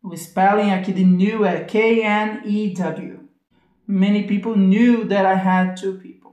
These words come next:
Ou seja, nem mu-, não muitas pessoas sabiam que eu tinha duas pessoas como o verdadeiro eu.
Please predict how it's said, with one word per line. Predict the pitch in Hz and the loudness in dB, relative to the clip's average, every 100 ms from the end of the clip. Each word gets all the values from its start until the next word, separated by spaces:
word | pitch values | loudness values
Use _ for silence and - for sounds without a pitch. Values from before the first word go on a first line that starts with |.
| _ | _
Ou | 190 | -20
seja, | 175 160 160 - _ _ 190 | -14 -12 -12 -18 _ _ -2
nem | 220 240 | 2 4
mu-, | 226 226 | 4 2
não | 233 247 294 | 2 2 2
muitas | 277 277 | 0 0
pessoas | - 226 226 214 | -4 -2 0 -2
sabiam | 214 226 190 185 196 208 - - _ - | 0 -2 0 0 2 0 -4 -18 _ -2
que | 208 | 0
eu | 202 - | 0 2
tinha | 202 202 196 - | 4 4 2 -4
duas | 185 185 302 320 339 311 - | -6 -2 2 2 2 -2 0
pessoas | 247 240 - 196 190 190 202 196 - - | 0 0 -2 0 2 2 -2 -6 -16 -6
como | 202 214 226 233 240 - | 0 0 2 2 0 -6
o | 233 214 202 | -2 0 0
verdadeiro | 202 202 202 190 208 233 202 | 2 2 2 2 2 2 2
eu. | 180 160 156 | 0 -2 -8